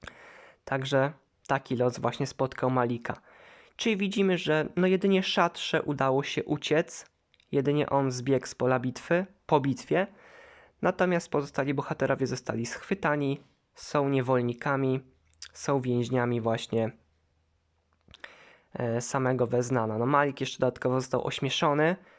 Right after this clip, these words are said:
był wielkim królem, był wielkim wojownikiem, władcą Hammerhold, a został przywiązany jak jakiś błazen, e, i wszyscy się z niego śmieją, tak?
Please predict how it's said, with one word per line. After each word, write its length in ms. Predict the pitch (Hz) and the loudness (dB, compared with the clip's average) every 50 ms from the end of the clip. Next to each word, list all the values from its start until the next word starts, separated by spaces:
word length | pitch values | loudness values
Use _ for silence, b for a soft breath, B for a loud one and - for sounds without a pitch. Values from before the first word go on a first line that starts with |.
| b b b b b b | b b b b b b
był 220 | - 120 160 180 180 | 0 2 4 4 4
wielkim 380 | 170 165 160 165 - - 151 | 4 0 -2 0 0 -4 -4
królem, 320 | 151 - 165 151 135 135 135 | -2 0 0 2 2 2 2
był 140 | 123 131 117 | 2 0 2
wielkim 340 | 131 131 127 - - 135 | 2 0 0 0 -2 0
wojownikiem, 800 | 123 131 135 139 131 147 151 151 147 - 143 131 127 135 - _ _ _ - | 0 2 0 2 2 0 0 -2 0 -2 -2 -2 -2 -4 -6 _ _ _ -6
władcą 460 | 120 120 131 135 143 - - - 143 | 0 2 2 2 0 -2 -4 -4 -4
Hammerhold, 800 | 135 - 147 139 131 135 131 143 - - 131 127 123 123 - b b b b b b b b b b b b b b b | -2 0 0 2 2 2 0 0 0 2 2 2 0 -2 -8 b b b b b b b b b b b b b b b
a 180 | - - 170 165 | -6 -4 -2 0
został 300 | 151 143 - - 147 123 | 0 -2 0 0 -2 -2
przywiązany 640 | - - - 143 123 135 123 123 120 139 127 123 120 | -2 -2 -4 0 0 2 0 2 2 2 2 2 2
jak 100 | 117 - | -2 -4
jakiś 340 | - _ - 131 127 120 117 | -8 _ -2 -2 -2 -2 -2
błazen, 520 | 113 123 127 123 120 120 117 113 107 110 110 b b b b b b b b b b - - - | 0 2 2 4 2 2 0 -2 -2 -2 -4 b b b b b b b b b b -14 -6 -2
e, 400 | 120 117 117 113 110 107 - - - _ | 0 0 0 0 0 -2 -4 -8 -8 _
i 220 | - 127 123 123 | -2 -2 -2 -2
wszyscy 380 | - - - 135 127 - - 120 | -4 -4 -6 -6 -4 -4 -6 -6
się 140 | - 123 | -4 -4
z 80 | 120 - | -2 0
niego 220 | 127 123 123 120 | 0 0 2 0
śmieją, 440 | 127 - - - 131 113 107 104 107 | -2 -2 -2 0 0 0 0 -4 -4
tak? 340 | - - 120 120 - - - | -4 -2 -2 -2 -4 -8 -20